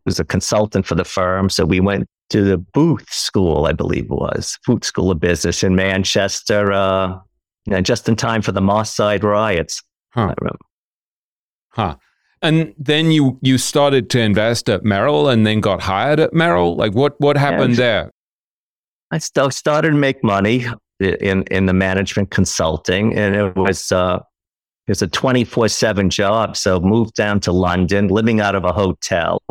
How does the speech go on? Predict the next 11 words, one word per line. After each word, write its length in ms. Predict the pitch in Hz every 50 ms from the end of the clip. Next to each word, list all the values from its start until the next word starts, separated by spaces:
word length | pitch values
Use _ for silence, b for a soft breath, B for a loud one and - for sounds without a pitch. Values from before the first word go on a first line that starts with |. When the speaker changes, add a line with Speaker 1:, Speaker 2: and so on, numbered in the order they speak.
| 131 -
Speaker 1:
So 420 | - - - - 87 87 90 - _ _ _ _ _ _ _ _ _ _ _ _ -
it 40 | -
was 140 | 95 - -
great. 540 | - - 117 117 123 131 107 - - - - _ _ _ _ _ -
It's 160 | - - -
like, 140 | - - - _ _ _ _ - -
the 240 | - - - - -
hotel 500 | - - - 101 95 87 - 120 110 110
was 160 | 113 117 107
paid 380 | - - 131 117 117 113 117 110
for, 500 | - - 117 117 113 117 120 117 117 -